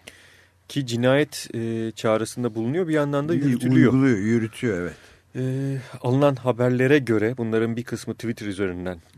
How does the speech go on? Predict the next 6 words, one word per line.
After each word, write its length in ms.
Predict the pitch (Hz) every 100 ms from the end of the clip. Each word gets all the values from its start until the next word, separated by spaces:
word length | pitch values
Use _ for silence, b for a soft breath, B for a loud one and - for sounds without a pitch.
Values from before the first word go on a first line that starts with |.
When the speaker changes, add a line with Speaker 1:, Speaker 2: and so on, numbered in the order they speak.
| 104
Speaker 1:
e, 420 | 95 92 87 87 87 - - - 196 - _ _ _ -
geçilen 360 | 98 - 98 92
mesajlar, 600 | 92 - 90 82 101 98
bir 60 | 104
kısmı, 500 | - 101 - 101 98
e, 40 | -